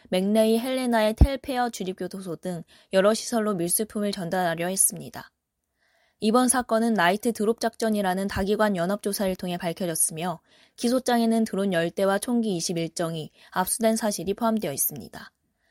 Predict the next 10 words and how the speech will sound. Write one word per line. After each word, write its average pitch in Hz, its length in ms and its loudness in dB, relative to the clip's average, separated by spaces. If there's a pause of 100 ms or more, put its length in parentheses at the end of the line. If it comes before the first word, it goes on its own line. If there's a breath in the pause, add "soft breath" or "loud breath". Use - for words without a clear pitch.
(260)
이번 214 300 4
음모는 196 460 0
이천십구 208 480 -4
년 208 180 0
초부터 240 380 -4
시작되어 190 540 -2
이천이십사 175 580 -4
년 185 180 -2
칠월까지 226 520 0
이어졌으며 160 720 -2